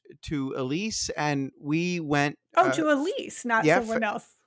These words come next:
Speaker 1: yeah, my first wife, as I like to say.
Speaker 2: Thanks for pointing that out.
Speaker 1: Uh, uh, friends and family gathered at my uncle's fishing cabin on the Chassahowitzka River. Uh, this is a fishing cabin that I have spent, uh,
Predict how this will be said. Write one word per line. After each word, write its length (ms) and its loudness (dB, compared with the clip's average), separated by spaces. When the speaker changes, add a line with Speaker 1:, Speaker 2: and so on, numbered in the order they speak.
Speaker 1:
yeah, 240 2
my 140 0
first 300 2
wife, 320 -2
as 140 -6
I 100 -2
like 200 -4
to 80 -10
say. 160 -4
Speaker 2:
Thanks 260 4
for 120 4
pointing 420 0
that 160 -6
out. 100 -2
Speaker 1:
Uh, 400 4
uh, 300 2
friends 460 2
and 180 0
family 420 2
gathered 440 2
at 100 0
my 180 0
uncle's 440 -4
fishing 560 -2
cabin 680 -2
on 220 -2
the 80 -4
Chassahowitzka 1040 -2
River. 420 -4
Uh, 420 2
this 220 0
is 120 -2
a 40 0
fishing 340 0
cabin 300 2
that 100 -2
I 140 2
have 180 -2
spent, 680 -4
uh, 260 -6